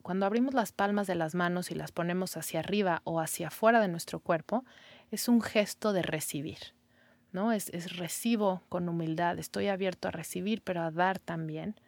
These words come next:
Y respiro ahí, profundo y suavecito.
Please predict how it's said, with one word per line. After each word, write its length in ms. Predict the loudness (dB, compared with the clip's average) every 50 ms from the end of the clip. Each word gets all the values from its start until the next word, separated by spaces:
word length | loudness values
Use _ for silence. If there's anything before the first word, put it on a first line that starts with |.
| _ _ _ _ _ _ _ _ _ _ _ -4
Y 100 | -2 -2
respiro 540 | 0 -2 -4 -4 -6 -4 -2 0 2 2
ahí, 380 | 2 2 2 2 2 0 -2 -4 -6
profundo 580 | -4 -4 -4 -4 -4 -2 2 2 2 2 2 0
y 40 | -2
suavecito. 800 | -2 -2 -2 -2 -2 -4 -4 -6 -6 -6 -4 -4 -4 -4 -4